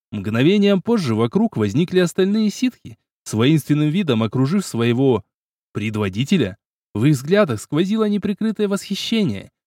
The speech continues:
Я сам с трудом удерживался от восторженного вздоха. Тонарил был не просто хорош в бою,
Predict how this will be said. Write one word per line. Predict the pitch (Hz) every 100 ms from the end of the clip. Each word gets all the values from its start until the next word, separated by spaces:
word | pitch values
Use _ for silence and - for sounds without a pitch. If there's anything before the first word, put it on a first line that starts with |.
| _
Я | 95 107
сам | 113 151 156
с | 143
трудом | 123 107 127 127
удерживался | 113 127 135 117 107 92 113
от | 110
восторженного | 120 - 190 175 185 185
вздоха. | 185 170 220 - - _ _ _ _
Тонарил | 120 120 147 196 208
был | 208 220
не | 220
просто | 214 233 - 208
хорош | 202 190 127
в |
бою, | 104 143 160 92